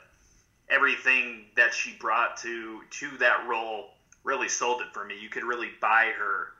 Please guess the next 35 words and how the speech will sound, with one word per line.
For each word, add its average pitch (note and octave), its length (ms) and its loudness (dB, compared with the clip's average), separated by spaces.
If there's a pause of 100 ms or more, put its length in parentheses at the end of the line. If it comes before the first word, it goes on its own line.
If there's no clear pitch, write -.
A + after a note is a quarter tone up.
(420)
as A#2+ 240 4
someone A2+ 340 -8
stuck A#2 320 -2
in A2+ 80 -12
this G#2 140 -10
situation. G2+ 840 -6
And F#2+ 120 -8
I, G#2 220 0
and A2+ 100 2
I A2 100 2
love A#2 180 2
the A#2 80 0
ending, G#2+ 260 -2
like G2+ 240 -2
you G#2 80 -12
said, G#2+ 440 2 (400)
how A#2 80 2
she's - 180 -4
kinda A#2+ 180 2 (120)
yelling A#2 420 2
at A2 180 0
Jodie B2 360 -2
Foster's - 640 -2
character A#2 360 4
to G2 140 -6
get A#2 100 -6
her A2 100 -6
the G2+ 80 -2
hell A2+ 260 0
out G#2 120 2
of G#2 100 -2
that G2 200 -2
well. A2+ 400 0 (480)
Love C3 400 0
that. A#2+ 360 6